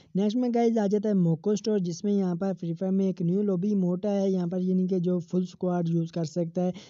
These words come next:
एक ही साथ एक बंदा इसे यूज़ करेगा, फुल स्क्वाड यूज़ करेगा। So गाइस, यहाँ पर ये इमोट आपको देखने को मिल रहा है, साथ में और क्या-क्या आइटम है वो भी मैं आपको दिखाता हूँ।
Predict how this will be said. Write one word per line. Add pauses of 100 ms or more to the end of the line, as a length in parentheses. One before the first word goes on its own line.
(140)
एक
ही
साथ
एक
बंदा
इसे
यूज़
करेगा,
फुल
स्क्वाड
यूज़
करेगा।
So
गाइस,
यहाँ
पर
ये
इमोट
आपको
देखने
को
मिल
रहा
है,
साथ
में
और
क्या-क्या
आइटम
है
वो
भी
मैं
आपको
दिखाता
हूँ।